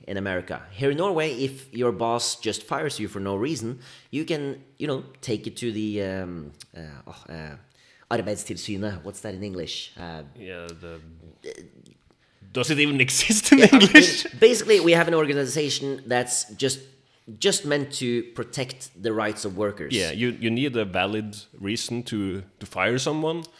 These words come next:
Speaker 1: Yeah.
Speaker 2: And if you're essentially, if you have to let somebody go due to, you know, uh, not being able to afford the same amount of workers, you cannot directly choose who you let go. It's based on,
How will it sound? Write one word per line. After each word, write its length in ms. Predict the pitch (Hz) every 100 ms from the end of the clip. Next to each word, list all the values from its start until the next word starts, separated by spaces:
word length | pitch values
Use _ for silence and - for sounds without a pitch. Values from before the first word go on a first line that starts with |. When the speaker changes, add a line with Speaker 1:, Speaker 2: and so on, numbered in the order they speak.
| -
Speaker 1:
Yeah. 160 | - 127 - -
Speaker 2:
And 140 | 110
if 120 | 110
you're 300 | 107 104 101 98 - _
essentially, 760 | 78 101 113 98 107 101 95 85 98 _ _ - - - _ _ _ _ -
if 120 | 117
you 60 | 117
have 100 | 110
to 60 |
let 220 | 107 117
somebody 320 | - 123 110 107
go 360 | 98 101 123
due 180 | 110 98
to, 400 | - 98 92 87
you 100 | 90
know, 240 | 85 78 82 _ _ _
uh, 60 | - - - _
not 220 | - 101 -
being 200 | 104 104
able 200 | 98 95
to 120 | 104
afford 380 | 95 - 104 107
the 60 | 95
same 200 | 104 101
amount 240 | 98 92
of 120 | 95
workers, 460 | 87 110 120 113 -
you 60 |
cannot 460 | - 120 113 - - - _
directly 380 | 104 104 - 104
choose 640 | - - 117 98 - - -
who 120 | -
you 140 | 95
let 240 | 92 87 -
go. 260 | 117 101
It's 320 | 85 - - -
based 380 | - 110 98 95
on, 240 | 85 78